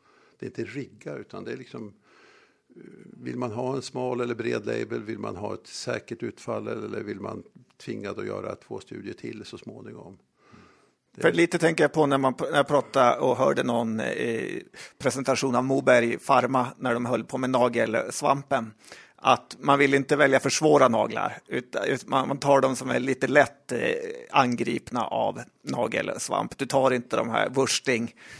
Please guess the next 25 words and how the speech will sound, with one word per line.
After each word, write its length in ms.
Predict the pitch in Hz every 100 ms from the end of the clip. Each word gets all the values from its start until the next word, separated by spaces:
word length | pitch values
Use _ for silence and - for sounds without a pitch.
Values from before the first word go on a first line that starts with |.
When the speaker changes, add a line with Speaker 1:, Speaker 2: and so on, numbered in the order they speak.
| -
Speaker 2:
eh, 340 | - 110 113 127
naglarna 640 | 151 139 131 120 110 123
som, 420 | 117 120 113 113 - - - - -
ut-, 200 | - 135
och 200 | - 165
på 120 | 170 165
så 240 | 185 156
sätt 340 | - 123 - - -
då 260 | 131 123
riggar 420 | 131 131 135 127 117
man 140 | 123
studien 360 | - 135 120 113
lite. 340 | 110 - - - _ -
Speaker 1:
Ja, 380 | - - 110 104
Speaker 2:
Lite 220 | 165 160 165
Speaker 1:
jag 60 |
Speaker 2:
grann 100 | 143
som 80 | 147
man 80 | 139
väljer 220 | 139 135
jury 360 | 131 147 139 127
i 140 | 143
U 120 | 139
S 140 | 139 -
A, 160 | 135